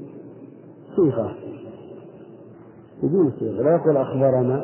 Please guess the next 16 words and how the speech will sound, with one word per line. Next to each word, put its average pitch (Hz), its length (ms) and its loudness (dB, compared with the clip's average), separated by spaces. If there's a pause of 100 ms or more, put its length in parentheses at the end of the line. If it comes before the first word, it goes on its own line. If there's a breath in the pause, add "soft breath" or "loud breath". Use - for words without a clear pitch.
لأنه 190 240 0
ممنوع 208 340 4
من 117 200 2
الإخبار، - 420 -6 (760)
ولا 131 200 4
"حدثنا"، 120 720 -4
إنما 120 280 -2
يقول: 151 400 -2 (760)
"الحارث 127 580 2
بن 113 300 -4
مسكين 117 420 -4
فيما 110 260 -4
قرئ 117 260 -2
عليه 107 440 -4
وأنا 113 320 -6
أسمع". 107 280 -6